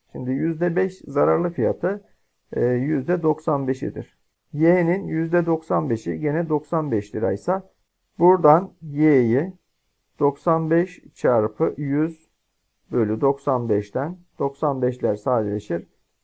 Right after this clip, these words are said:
yüz T L olarak buluruz. Bunların maliyetleri arasındaki fark ise yüz eksi elliden elli T L'dir.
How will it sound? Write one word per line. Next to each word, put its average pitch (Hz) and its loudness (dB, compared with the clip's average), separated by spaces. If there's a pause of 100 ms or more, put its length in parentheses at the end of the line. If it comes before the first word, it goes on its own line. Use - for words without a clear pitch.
(100)
yüz 160 -4
T 120 4
L 139 2
olarak 127 0
buluruz. 101 -8 (220)
Bunların 180 2
maliyetleri 165 2
arasındaki 127 2
fark 156 0
ise 151 -2 (160)
yüz 147 -6
eksi - -4
elliden 120 -2 (400)
elli 135 -2
T 107 0
L'dir. 101 -4